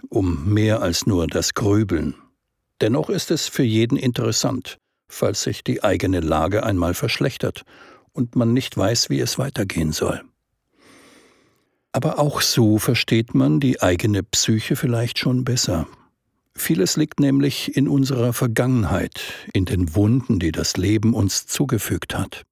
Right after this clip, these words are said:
Dort entstehen schon Verletzungen, die ein Hemmnis für unsere Entwicklung darstellen können.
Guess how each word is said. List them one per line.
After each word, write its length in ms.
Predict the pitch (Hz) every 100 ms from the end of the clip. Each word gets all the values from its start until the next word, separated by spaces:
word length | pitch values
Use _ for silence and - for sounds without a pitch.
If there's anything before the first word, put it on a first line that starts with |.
| _ _ _ -
Dort 500 | 113 - - - -
entstehen 560 | - 117 - 143 139 151
schon 280 | - 143 139
Verletzungen, 840 | - 110 123 - 151 143 143 143
die 200 | 131 127
ein 360 | 123 113 110 104
Hemmnis 640 | - 151 107 80 - -
für 280 | - - -
unsere 500 | - 87 95 82 -
Entwicklung 580 | 98 - 101 - 82 87
darstellen 640 | 87 87 - 87 85 90
können. 340 | - 92 87